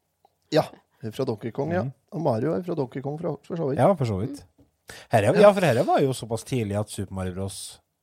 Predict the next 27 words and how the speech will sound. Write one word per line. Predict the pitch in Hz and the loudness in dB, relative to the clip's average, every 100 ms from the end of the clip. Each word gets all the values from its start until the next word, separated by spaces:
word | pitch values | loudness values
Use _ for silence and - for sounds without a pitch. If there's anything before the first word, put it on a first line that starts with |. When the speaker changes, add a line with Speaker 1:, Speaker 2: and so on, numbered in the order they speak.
| _ _ _ _ - | _ _ _ _ -8
Speaker 2:
en | - 131 240 285 | -2 -2 -2 -4
ikke | 262 185 | -2 -2
har | 175 | -2
kommet | 180 143 | -2 -4
inn, | 247 | -2
ja. | 277 - _ _ _ _ _ _ _ _ _ - - - | -4 -6 _ _ _ _ _ _ _ _ _ -16 -14 0
Speaker 1:
Ja, | 139 - - - - - | 0 0 -16 -20 -20 -6
ja. | 123 - _ | -6 -6 _
Speaker 2:
Faktisk. | 196 - 95 - - _ _ _ | -10 -8 -12 -14 -20 _ _ _
Speaker 1:
Det | 110 | -8
her | 117 | -6
var | 135 | -6
før | 110 110 | -8 -8
det, | |
ja. | 110 _ _ _ _ - 285 - - _ - | -8 _ _ _ _ -16 -16 -14 -20 _ 4
Eh, | 185 202 220 | 6 6 4
det | 220 | -2
spillet | - 190 131 160 | 2 2 4 2
her | 170 180 196 _ - | 4 2 0 _ -6
er | 180 170 - - | -2 -2 -2 -4
også | 151 160 180 190 190 190 185 185 - - | 0 2 2 2 2 0 -2 -4 -10 -8
en | 175 | -6
sånn, | - 170 170 170 | -2 -2 -2 -2
eh, | 165 160 160 160 156 165 | -2 0 0 0 -2 -4
oppblåsbart, | 196 196 131 113 - 113 143 - - | -8 -6 -2 -4 0 2 2 0 -4
eh, | 165 160 | -2 -2
minigame | 170 120 113 131 165 170 | -2 -4 -2 0 0 0